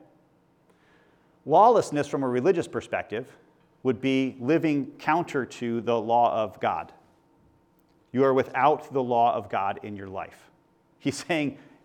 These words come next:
y-, you have nothing from God's word affecting you and the way that you live. You are lawless.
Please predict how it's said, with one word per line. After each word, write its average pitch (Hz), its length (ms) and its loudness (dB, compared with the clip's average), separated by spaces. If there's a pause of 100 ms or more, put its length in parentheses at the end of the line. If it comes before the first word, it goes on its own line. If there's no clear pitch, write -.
(180)
y-, 139 140 -14 (540)
you 143 480 -2 (120)
have 143 420 -2
nothing 139 600 -2
from 113 260 -10
God's 107 320 -2
word 107 320 -6
affecting - 920 -12 (320)
you 85 480 -12 (640)
and 107 140 -8
the 101 40 -10
way 104 140 -4
that 101 140 -8
you 95 100 -14
live. 87 320 -14 (220)
You 113 100 -10
are 101 80 -6
lawless. 95 760 -6